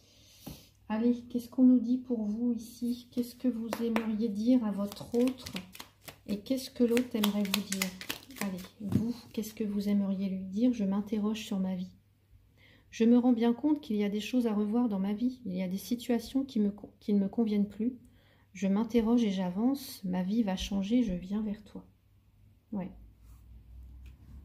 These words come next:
Là, il y a peut-être quelque chose qui est enfoui,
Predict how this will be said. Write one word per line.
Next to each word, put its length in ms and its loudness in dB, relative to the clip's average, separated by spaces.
Là, 440 2
il 60 -2
y 80 0
a 60 2
peut-être 360 -2
quelque 300 2
chose 280 -4
qui 160 -4
est 40 2
enfoui, 760 -2